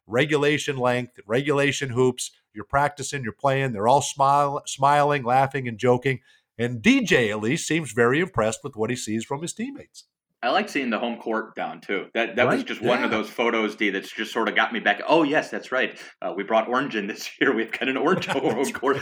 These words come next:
Speaker 2: It was so long ago, I for-, you forgot about everything, um, over the course of the first couple months of the season. It was, look, and here's the thing with, with D J kinda giving a positive report, 'cause Evan's right. You know, the Magic aren't gonna be able to pick up where they left off, and neither are twenty-one other teams, right?
Speaker 1: And,
Speaker 2: Like, this,
Speaker 1: and that's
Speaker 2: this
Speaker 1: right, too.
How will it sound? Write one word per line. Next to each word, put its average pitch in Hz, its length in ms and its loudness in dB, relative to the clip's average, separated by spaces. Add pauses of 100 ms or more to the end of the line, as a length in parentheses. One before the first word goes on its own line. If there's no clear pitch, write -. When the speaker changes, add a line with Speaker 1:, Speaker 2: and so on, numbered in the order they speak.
Speaker 2:
It 196 80 -4
was 185 220 -2
so 233 220 6
long 220 280 6
ago, 127 200 2
I 123 80 0
for-, 160 100 -2
you 147 120 0
forgot 151 340 2
about 131 240 2
everything, 131 520 0 (360)
um, 117 380 4
over 120 140 4
the 143 80 4
course 156 260 2
of - 40 -4
the 143 80 2
first 147 260 0
couple 135 180 0
months 120 240 -2
of 127 40 -10
the 110 80 -6
season. 123 460 -2 (340)
It 165 180 4
was, 143 300 4
look, 160 320 2
and 156 240 0
here's 277 220 -4
the 120 80 -14
thing 160 200 0
with, 113 240 -4
with 120 260 -4
D 147 160 0
J 131 240 0
kinda 123 220 -2
giving 123 200 -4
a 110 40 -4
positive 110 480 -2
report, 135 340 -4
'cause 120 180 -2
Evan's 110 300 2
right. 104 260 2 (360)
You 123 60 -8
know, 131 100 2
the 120 60 -4
Magic 160 320 2
aren't 135 160 2
gonna 123 120 -2
be 120 60 2
able 110 100 0
to 104 60 -6
pick 110 220 -4
up 107 140 -2
where 107 80 -2
they 104 80 -2
left 104 260 -2
off, 104 240 4
and 131 120 -2
neither 131 300 2
are 120 80 4
twenty-one 123 460 0
other 107 180 2
teams, 127 420 -4
right? 107 120 4
Speaker 1:
And, 107 80 -4
Speaker 2:
Like, 110 160 0
this, 120 140 2
Speaker 1:
and 117 80 -2
that's 117 140 2
Speaker 2:
this - 60 -6
Speaker 1:
right, 101 160 -4
too. 78 180 -12